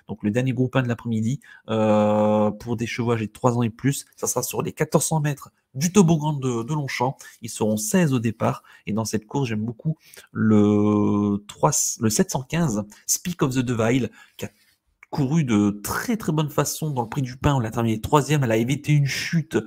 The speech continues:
euh, et elle a fini à la vitesse du vent, elle a échoué très peu pour la victoire. Je pense que cinquante mètres plus loin, et elle gagnait, euh, le, le prix du Pain. Euh, je pense qu'on a tout accès à, à cette course. Elle a un très bon numéro derrière les stalles, elle a le trois, et je serais quand même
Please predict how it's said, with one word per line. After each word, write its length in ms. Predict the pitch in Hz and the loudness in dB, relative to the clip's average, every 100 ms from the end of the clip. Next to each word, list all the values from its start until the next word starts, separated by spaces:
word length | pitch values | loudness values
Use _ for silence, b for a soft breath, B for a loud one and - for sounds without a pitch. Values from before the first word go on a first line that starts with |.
| B B _ - | B B _ -2
euh, 500 | 113 110 110 107 107 | 0 2 2 2 2
et 60 | |
elle 80 | 107 | 2
a 60 | 110 | -2
fini 360 | - 131 139 | -2 0 2
à 40 | 117 | 0
la 100 | 104 | -2
vitesse 380 | 117 135 151 123 | -6 -4 -4 -2
du 140 | 127 | -4
vent, 100 | 127 | -2
elle 60 | 123 | -2
a 40 | |
échoué 300 | 104 - 107 | -4 -4 -4
très 200 | - 175 | -2 -2
peu 180 | 160 160 | 0 -2
pour 160 | - 131 | 0 0
la 80 | 117 | 0
victoire. 420 | 107 - 123 - b - | -2 0 0 -2 b -12
Je 80 | - | -8
pense 120 | 135 | -6
que 80 | 123 | -4
cinquante 380 | 131 127 135 | -4 -2 -2
mètres 160 | 135 - | -2 -6
plus 140 | - | -6
loin, 260 | 135 135 135 B B | -2 0 -2 B B
et 80 | - | 0
elle 120 | 117 | 0
gagnait, 460 | 120 127 123 135 131 | 2 2 2 2 2
euh, 120 | 113 | 2
le, 200 | 107 107 | 0 0
le 120 | 110 | 0
prix 160 | 110 139 | -2 -4
du 120 | 120 | -4
Pain. 260 | - 117 127 B B B | -4 -4 -4 B B B
Euh, 180 | 113 110 | -4 -4
je 80 | 104 | -4
pense 160 | 120 - | -8 -4
qu'on 80 | |
a 80 | 113 | -4
tout 160 | 104 143 139 | -4 -10 -6
accès 360 | 127 - - 123 | -6 -4 -4 -2
à, 160 | 113 - | -2 -2
à 60 | - | -6
cette 220 | - - | -8 -4
course. 340 | 117 131 - B B 95 | -2 -2 -4 B B -8
Elle 100 | 92 | -6
a 40 | |
un 40 | |
très 180 | 87 147 | -2 2
bon 140 | 139 147 | 4 4
numéro 260 | 143 139 | 2 2
derrière 160 | 135 127 | 0 -2
les 100 | 123 | -4
stalles, 240 | - 127 | -4 -4
elle 100 | 107 | -2
a 40 | 107 | -2
le 160 | 104 | -2
trois, 360 | - - 110 b b 127 | -4 0 0 b b -8
et 40 | |
je 80 | - | -8
serais 100 | - | -2
quand 80 | 127 | 0
même 160 | 120 | 2